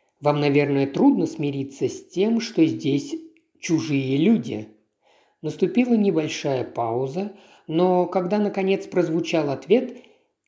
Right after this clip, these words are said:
голос миссис Фолиот был твёрд и спокоен, и до странности лишён эмоций. «В этой жизни нам со многим приходится мириться,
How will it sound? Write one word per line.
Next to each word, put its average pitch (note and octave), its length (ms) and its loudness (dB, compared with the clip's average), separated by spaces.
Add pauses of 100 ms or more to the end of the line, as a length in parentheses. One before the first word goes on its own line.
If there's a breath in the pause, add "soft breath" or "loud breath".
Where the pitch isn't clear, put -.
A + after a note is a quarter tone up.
(200)
голос D#3 440 2
миссис D3+ 420 -4
Фолиот A3 560 0
был D#3 320 4
твёрд F3 480 0
и - 60 -8
спокоен, B2 920 -4 (120)
и C#3+ 100 -6
до C#3 160 0
странности F#3+ 1200 0
лишён C#3 560 -4
эмоций. A2 880 -6 (800 soft breath)
«В F#3 60 4
этой G3 200 4
жизни D3+ 680 -2 (200)
нам E3 200 0
со D#3+ 180 -2
многим F#3 480 2
приходится D3+ 840 -2
мириться, B2 840 -6